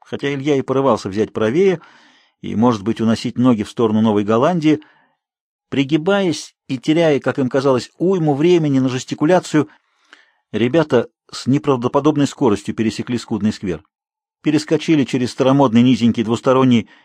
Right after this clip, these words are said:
и непонятно зачем нужный пандус и нырнули под здорово перекосившийся, насквозь протекающий, но ещё устойчивый козырёк над высокой дверью. «Сюда!» — показала Кайндл, и Илья понял без слов, наставил автомат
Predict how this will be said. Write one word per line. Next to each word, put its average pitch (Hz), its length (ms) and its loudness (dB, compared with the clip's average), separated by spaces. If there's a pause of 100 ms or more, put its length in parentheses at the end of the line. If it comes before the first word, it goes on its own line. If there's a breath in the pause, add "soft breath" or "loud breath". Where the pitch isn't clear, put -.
(140)
и 104 100 -8
непонятно 135 500 -6
зачем 110 280 0
нужный 117 280 2
пандус 202 480 0 (140)
и 175 120 0
нырнули 156 600 2 (200)
под 123 200 0
здорово 110 440 0
перекосившийся, 113 880 -2
насквозь 123 400 -4
протекающий, 143 760 -4 (600 soft breath)
но 92 80 -4
ещё 95 220 -4
устойчивый 123 560 0
козырёк 131 800 0
над 98 160 -4
высокой 95 360 -6
дверью. 85 320 -10 (1080)
«Сюда!» — 165 540 -2
показала 110 360 0
Кайндл, 151 400 0 (960 soft breath)
и 110 200 -2
Илья 151 220 2
понял 190 380 0
без 120 180 -4
слов, 101 280 -4
наставил 151 420 2
автомат 180 500 -2